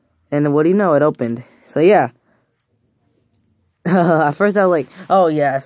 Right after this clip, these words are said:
this is gonna be way too easy." So, I'm gonna say it's one of the hardest because if you don't know,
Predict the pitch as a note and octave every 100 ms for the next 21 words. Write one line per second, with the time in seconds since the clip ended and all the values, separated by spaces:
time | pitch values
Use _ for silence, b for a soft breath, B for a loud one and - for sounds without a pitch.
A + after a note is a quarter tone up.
0 | - D#3 D#3+ F3 D#3+ D#3 C#3+ C#3 - C#3+
1 | B2+ B2+ D#3+ F#3+ B3 B3 A3 G#3 F#3+ B
2 | B B B B B B B B B F#3+
3 | F#3+ G#3 G#3 E3+ F3+ F#3 G3+ G3+ F#3 F#3
4 | D#3+ D3+ D#3 E3+ D3+ D#3+ D#3+ E3 F3+